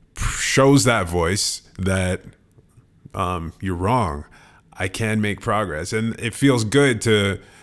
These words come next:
take even just a tiny step in the right direction. So doing that helps me greatly <laughs> when it comes to having those feelings of being overwhelmed, feeling like there's too much to do. There's just,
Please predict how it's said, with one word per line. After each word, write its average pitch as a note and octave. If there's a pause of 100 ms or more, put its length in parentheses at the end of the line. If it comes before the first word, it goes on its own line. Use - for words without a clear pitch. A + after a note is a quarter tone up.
(340)
take B2
even C#3
just B2+
a G#2+
tiny A#2+
step A2+ (360)
in F#2+
the F#2+
right F#2+
direction. F2 (360)
So F#2 (300)
doing A#2
that G2+
helps A2+
me G2 (320)
greatly E2
<laughs> E2+
when G#2
it F#2
comes G2
to F#2 (420)
having G2+
those F#2+
feelings F#2
of D#2 (800)
being F#2
overwhelmed, F2+
feeling F2+
like E2+
there's -
too G2
much F2+
to F2
do. C#2+
There's E2+
just, -